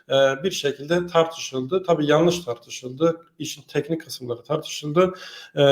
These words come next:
buna, e, çok fazla değinmeye gerek yok. Ama bugün Gerilla T V, H P G Basın İrtibat Merkezi Gerilla T V aracılığıyla yeni bir görüntü yayınladı. Bu neyin görüntüsü? Bu on iki Ocak'ta zapta olup bitenlerin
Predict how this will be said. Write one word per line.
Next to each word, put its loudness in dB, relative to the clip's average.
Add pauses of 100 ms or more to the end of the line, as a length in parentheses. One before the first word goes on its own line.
(140)
buna, 6
e, -2
çok 0
fazla 2
değinmeye 4
gerek 0
yok. -4
Ama 4
bugün 2 (280)
Gerilla 4
T -8
V, 0
H -2
P -2
G 0
Basın -2
İrtibat -2
Merkezi -4
Gerilla 0
T -14
V -6
aracılığıyla 0 (220)
yeni 2
bir -2
görüntü 0
yayınladı. 0
Bu 2
neyin 4
görüntüsü? -6
Bu 0
on 4
iki -4
Ocak'ta 0
zapta -4
olup -4
bitenlerin -4